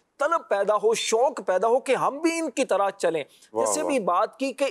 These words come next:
Speaker 1: امامت کرتے تھے
Speaker 2: جی۔
Speaker 1: یا جس طرح یہ لوگوں کو تعویذ لکھ کر دیا کرتے تھے، یہ ختم گیارہویں شریف کا ختم، اے، پابندی سے کیا کرتے تھے، اور اسی طرح بہت ساری ان کی سیرت کے اندر واقعات موجود ہیں۔ تو اس لیے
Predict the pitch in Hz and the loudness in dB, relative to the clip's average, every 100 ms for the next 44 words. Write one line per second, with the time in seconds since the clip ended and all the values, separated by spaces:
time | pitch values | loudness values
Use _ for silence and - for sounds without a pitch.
0 | - 214 196 214 254 247 _ - 180 175 | -4 -4 0 0 0 -4 _ -4 -4 -4
1 | 320 165 190 180 - - - 131 214 196 | -8 -2 -2 -2 -8 -10 -2 2 2 0
2 | 247 - 208 220 220 226 185 202 214 240 | -2 0 0 0 2 0 2 2 2 0
3 | 220 - 180 180 277 - 214 208 190 175 | 0 0 -2 0 0 0 -4 -2 -2 0
4 | 180 180 160 156 175 165 170 160 - - | -2 0 -2 -2 -4 -2 -2 -4 -8 -2
5 | 208 214 - 226 208 165 240 285 254 196 | -2 -2 -2 0 0 2 0 0 -2 -2
6 | 190 202 190 208 247 190 _ - _ 208 | -4 -4 -4 -4 -4 -8 _ -20 _ 2
7 | 175 175 - - 170 226 254 233 220 208 | 2 2 -2 -2 0 0 0 2 0 0
8 | 190 - 160 160 202 277 311 262 285 285 | -2 0 -2 0 0 2 2 2 -2 0
9 | 302 202 262 302 262 247 240 233 220 208 | 0 2 2 2 0 -2 -4 -6 -6 -2
10 | 196 202 202 170 180 220 - 156 156 - | -2 0 0 2 2 -2 -4 -4 -2 0
11 | 156 170 170 151 147 233 208 185 - - | 0 0 -2 -4 -2 -4 -4 -4 -8 -18
12 | _ 392 - 262 220 220 262 | _ -4 -2 -2 -2 -2 -2